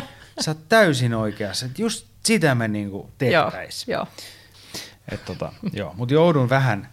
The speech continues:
Speaker 1: myyntipuhetta niin sanotusti laittamaan
Speaker 2: Joo.
Speaker 1: siihen, mutta siitä se niinku tavallaan se, se kahden vuoden aikaraja oli niinku mun mielestä enemmän epävarmuus.
Speaker 2: Mutta eihän siinä nyt sitten ihan niin käynyt.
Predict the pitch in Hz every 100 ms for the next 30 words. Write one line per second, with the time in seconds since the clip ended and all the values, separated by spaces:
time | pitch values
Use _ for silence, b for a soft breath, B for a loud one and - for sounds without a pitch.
0 | - 127 135 123 104 110 104 95 87 -
1 | - 90 107 107 95 85 85 80 - 101
2 | - - 123 107 104 233 190 185 165 -
3 | 135 143 - - _ _ _ _ _ -
4 | - - 110 95 98 107 104 87 - 151
5 | 151 131 110 107 98 - 95 90 85 82
6 | - - - _ B B B B B B
7 | - - - - _ _ _ 147 131 101
8 | 90 92 95 104 104 - 95 90 - -
9 | - _ _ - - 117 117 107 107 110
10 | 127 120 104 - 107 104 95 87 113 -
11 | 95 92 92 98 143 165 - - _ _
12 | _ - 190 - - - - 160 147 147
13 | 170 175 170 - - 170 165 160 160 -
14 | -